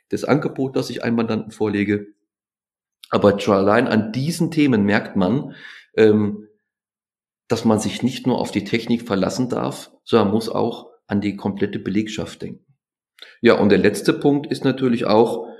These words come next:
dass man sich momentan auch sehr stark überlegt, habe ich denn die richtige I-T-Infrastruktur? Gerade diejenigen Kanzleien, die in der Vergangenheit zugekauft haben,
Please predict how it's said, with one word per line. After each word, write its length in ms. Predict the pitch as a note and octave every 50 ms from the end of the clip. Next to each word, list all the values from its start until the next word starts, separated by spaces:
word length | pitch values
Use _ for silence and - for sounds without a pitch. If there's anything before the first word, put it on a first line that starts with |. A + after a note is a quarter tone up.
| - _ _ _
dass 180 | - A2 - -
man 180 | A#2 G#2+ G#2 G2+
sich 200 | G#2 G#2 G2+ G2+
momentan 480 | G#2+ A2 A#2 A2+ A2+ A2 A2 G#2+ G#2 -
auch 140 | F2+ -
sehr 180 | - - A2+ A2+
stark 320 | - - - A2 G#2 -
überlegt, 580 | - G#2 G#2+ G2+ F#2+ G2 G#2+ G2+ - - - - _ _ _
habe 180 | G#2 G#2+ -
ich 100 | C#3 C#3+
denn 160 | - C#3 B2+ A#2+
die 80 | A2+
richtige 480 | A2 B2 A#2+ - - B2+ A#2 A#2+ A#2 - -
I-T-Infrastruktur? 1500 | C#3+ C3+ - - - G2+ F#2+ G2 G2 G2 - - C3 C#3 - - C#3 C#3 - - - C3+ C3+ - - D#3+ D#3+ G3 G#3 - - _ _ _ _ _ _ _ _ _ _ _ _
Gerade 280 | - G#2+ G#2+ G#2+ G#2+
diejenigen 520 | G#2+ - A2+ A#2+ A#2+ A#2 A#2 A2+ G#2+ G#2+ G#2+
Kanzleien, 520 | - A#2 G#2+ G#2 - A2 G2+ G2 G2+ G#2+
die 80 | A2 A2
in 40 | G2+
der 80 | G2+
Vergangenheit 640 | G2 - G2 G2 G2 G2 G#2 G#2+ G#2+ G2+ F#2+ F#2+ F#2+
zugekauft 600 | - C#3 C#3+ D3+ C#3+ - D#3+ C#3 C#3+ C#3+ - -
haben, 320 | D3+ C#3+ C#3+ C#3 D3 D#3